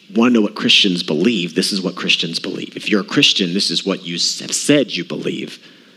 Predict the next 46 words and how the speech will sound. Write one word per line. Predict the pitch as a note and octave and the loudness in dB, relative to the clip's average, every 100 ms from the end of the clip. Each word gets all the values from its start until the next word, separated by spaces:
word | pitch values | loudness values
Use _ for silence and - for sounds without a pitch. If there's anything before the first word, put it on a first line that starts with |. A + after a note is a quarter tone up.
| _ _ _ _ _ | _ _ _ _ _
And | G2 G2+ | -2 2
you | |
can | A2+ F#2+ E2 D#2+ | 2 2 -2 -4
determine | - G2 A2+ G2 | 0 2 2 0
whether | F#2+ F2 | 0 0
or | |
not | E2+ D2+ | -2 -2
you've | E2+ | 0
actually | F2 - F2+ D#2+ C#2+ | 0 2 -2 -2 -6
meant | E2+ G#2 | 0 2
it | F2 | 2
by | E2+ | -2
what | E2+ F#2 | -4 -2
I'm | F2+ | -2
about | E2 - | -4 -4
to | - | -2
share | - D2+ | -2 -4
with | - - | -8 -10
you. | - - _ _ _ - - - - _ _ - | -12 -14 _ _ _ -20 -20 -20 -20 _ _ -2
Remember, | G2+ | 0
his | F2+ G#2+ | 2 0
whole | - D3+ | 4 2
point | D#3+ - B2 F#2+ | 4 2 4 2
is | |
to | - | 0
this | F2+ - | -2 -2
audience | G2+ G2 E2 | 2 2 2
of, | E2+ F2 | -2 -2
you | |
need | F#2+ | 0
to | |
be | F2 | 0
set | - - E2 | 0 -2 -2
free | - - C3 B2 C3 C#3 - - - - - _ | -6 -4 4 6 6 4 -2 -20 -20 -20 -20 _
from | - E2+ D2+ | -8 -6 -6
the | C#2+ D2 | -6 -4
law, | D2+ G2 C3 B2+ B2 A#2 A#2 - _ - _ _ _ - | 0 2 4 2 0 -4 -10 -20 _ -20 _ _ _ -14
allow | - C#2 - | -8 -6 -6
grace | - - F#2+ C3 C#3 B2+ - - | -8 -10 2 6 6 4 2 0
in | A1+ | -2
your | - | -4
life, | - A2 C3+ B2+ A#2+ - - - - - - | 2 4 4 2 0 -6 -14 -18 -20 -20 -8
don't | - D#2 C#2+ | -6 -6 -2
live | F#2 C3+ C#3+ | 6 6 6
like | D3 C3+ C3+ - | 4 4 4 0
Peter | - - B2+ B2 A#2+ A2 | -2 4 6 6 4 2